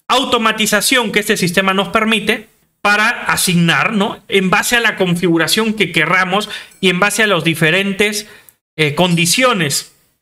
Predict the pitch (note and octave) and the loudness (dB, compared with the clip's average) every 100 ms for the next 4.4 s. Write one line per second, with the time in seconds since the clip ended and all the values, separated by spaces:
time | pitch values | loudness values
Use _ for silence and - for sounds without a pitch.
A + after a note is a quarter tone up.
0 | - D3+ D3 D#3 D#3+ E3 D#3 C#3+ C#3 C3 | -8 -4 0 0 2 0 -2 -2 0 0
1 | - B2+ - D4 D#4 B3+ F#3 F#3 F3 F3 | -2 -6 -8 0 2 2 2 2 2 2
2 | F3+ C#3 - - - - _ _ _ G#3+ | 0 0 -4 -6 -8 -10 _ _ _ -2
3 | G#3+ G3 G#3+ A3 A3 A3+ G#3+ G#3+ - A3+ | 0 2 2 0 0 0 -2 -2 -2 -2
4 | - D3+ B2+ A2 | 0 0 0 -4